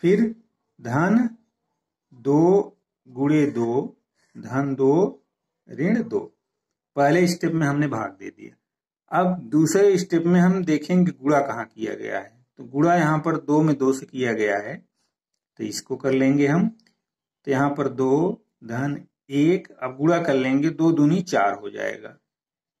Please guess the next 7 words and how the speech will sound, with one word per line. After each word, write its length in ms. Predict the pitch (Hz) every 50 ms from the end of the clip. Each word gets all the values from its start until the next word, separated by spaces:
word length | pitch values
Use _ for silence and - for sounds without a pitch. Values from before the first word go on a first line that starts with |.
| -
तो 40 | 131
यहाँ 180 | 123 127 143 139
चार 300 | 143 - 120 110 113 117
लिख 180 | 131 135 131 135
देंगे। 380 | 127 131 131 143 147 185 220 - _ _ _ _ _ _ _ _ _ _ _ _ _ _ _ _ _ _ _
फिर 260 | - - 165 180 175 156
धन 520 | 120 117 123 139 160 180 185 220 226 226